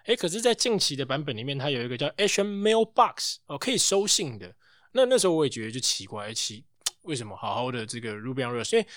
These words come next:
一般是这样，在 Rails 的生态系里面会有很多 open source 的专案，但是核心的产品就是 Ruby on Rails 本人，哦，通常它都是跟着 Basecamp 的产品演化。那时候我就想说，诶，蛮特别的，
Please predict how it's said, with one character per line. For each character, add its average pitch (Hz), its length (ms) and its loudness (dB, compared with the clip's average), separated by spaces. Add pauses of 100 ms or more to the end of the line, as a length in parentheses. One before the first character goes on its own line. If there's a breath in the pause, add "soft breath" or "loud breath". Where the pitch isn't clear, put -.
(260 loud breath)
一 262 80 -4
般 208 220 2
是 190 100 -4
这 185 80 0
样， - 140 -4 (560 soft breath)
在 247 180 6
Rails 190 420 4
的 139 60 -4
生 170 220 0
态 170 160 0
系 147 240 0
里 107 140 -10
面 139 180 -6
会 170 120 0
有 139 100 2
很 110 180 -8
多 127 120 -4
open 143 360 -2
source 131 340 -2
的 107 120 -8
专 110 260 -8
案， 107 300 -6
但 226 120 -6
是 226 160 -2 (200 loud breath)
核 156 260 2
心 220 180 2
的 196 100 4
产 131 240 -2
品 110 260 -8
就 135 120 -6
是 135 120 -6
Ruby 156 240 -2
on 139 120 -2
Rails 139 180 0 (120)
本 92 200 -10
人， 85 220 -14 (360)
哦， 123 100 -8
通 170 200 0
常 135 200 -2
它 131 180 -2
都 135 160 -2
是 131 180 0
跟 131 260 -6
着 123 140 -6
Basecamp 123 440 -4
的 101 140 -12
产 104 200 -8
品 101 180 -16
演 92 140 -18
化。 101 380 -10
那 240 80 -4
时 220 80 2
候 185 60 4
我 139 60 -4
就 160 60 -2
想 131 220 -4
说， 131 240 -4 (320 loud breath)
诶， 139 80 -6
蛮 104 160 -4
特 135 140 2
别 95 180 -8
的， - 80 -20